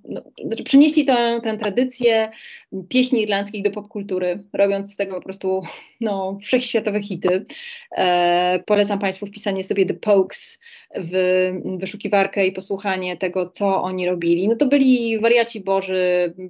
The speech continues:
pijacy, narkomani, no, punkowcy, niegrzeczni chłopcy, wszystko źle, wszystko źle, ale jednocześnie oni, mm,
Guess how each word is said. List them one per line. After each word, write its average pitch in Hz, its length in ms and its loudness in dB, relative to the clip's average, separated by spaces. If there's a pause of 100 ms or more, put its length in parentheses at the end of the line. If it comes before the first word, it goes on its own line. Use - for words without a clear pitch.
pijacy, 196 720 -2
narkomani, 180 1120 -2
no, 220 180 2 (140)
punkowcy, 226 1000 2 (600)
niegrzeczni 226 680 0
chłopcy, 208 480 -4
wszystko 202 340 -6
źle, 202 140 0
wszystko 202 300 -6
źle, 262 120 -2 (100)
ale 220 280 0
jednocześnie 226 600 0
oni, 277 440 6 (360)
mm, 240 440 0